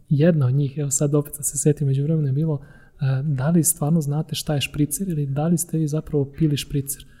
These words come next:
To je ona čuvena priča da li se koristi kisela voda ili, e,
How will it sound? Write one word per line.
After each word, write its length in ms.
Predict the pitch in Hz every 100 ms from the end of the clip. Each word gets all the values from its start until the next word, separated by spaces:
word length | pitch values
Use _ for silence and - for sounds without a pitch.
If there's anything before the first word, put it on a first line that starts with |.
| -
To 60 | 175
je 20 |
ona 100 | 175
čuvena 300 | 170 175 165
priča 360 | 131 165 - 139 - - -
da 100 | 147
li 80 | 151
se 120 | -
koristi 340 | - 147 - -
kisela 380 | 143 - 180
voda 300 | 175 151 156 196 - - - - -
ili, 580 | - 143 143 139 139
e, 40 | 135